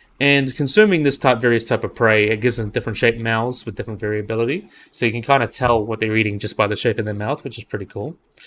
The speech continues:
In terms of reproduction, these guys are paternal mouth brooders, so that means the males will hold their, um, babies in their mouth. It's very likely the most important reason for the sexual dimorphism, uh,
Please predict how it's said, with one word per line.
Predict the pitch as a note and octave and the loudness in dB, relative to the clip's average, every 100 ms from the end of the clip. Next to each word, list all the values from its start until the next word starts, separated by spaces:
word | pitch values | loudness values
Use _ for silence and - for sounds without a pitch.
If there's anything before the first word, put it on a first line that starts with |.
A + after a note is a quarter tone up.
| - - - - | -20 -20 -10 -2
In | A3+ | 6
terms | D#4 C#4+ | 6 6
of | F#3 | 6
reproduction, | F3+ F3+ B3 C4+ - B3+ | 6 8 8 8 6 4
these | G#3+ - | 4 6
guys | E3 D3 C#3+ | 8 8 6
are | |
paternal | B2 B2 - F3 D3+ | 0 0 4 6 6
mouth | A#2 C3+ G3 - _ _ _ | 4 2 2 -2 _ _ _
brooders, | E3+ A3 D4 - | 6 8 6 2
so | - | 2
that | B2+ B2+ | 2 2
means | B2 B2 | 0 0
the | A2+ | 2
males | A#2+ B2+ B2 A#2 | 4 4 4 0
will | G2+ | -6
hold | - C3 C3 A#2+ | 0 4 4 2
their, | A#2 A2 G#2+ G#2 | 2 4 4 2
um, | G2 G2+ - - - - | 0 -6 -16 -20 -20 0
babies | A2 G#2+ G#2 A2 | 2 2 0 -4
in | G#2 | -4
their | G2+ | -4
mouth. | A2 A3+ - _ - - - | -2 -2 -6 _ -20 -20 2
It's | D#3 C#3+ | 4 8
very | B3+ | 8
likely | G#3 F#3+ F#3+ | 8 8 6
the | E3 C#3 | 4 6
most | C#3 D3 | 4 2
important | B2 C3 D#3+ B2 | 0 4 4 6
reason | C3+ C3 A#2+ | 2 2 -2
for | - | -4
the | G#2+ | -4
sexual | - C3+ B2+ | 0 0 2
dimorphism, | A#2+ A#2 A2+ B2+ B2+ A#2+ B2 G#2+ A2+ | 2 2 0 -4 -2 -2 -2 -2 -6
uh, | A2+ G#2+ G#2+ | -6 -4 -4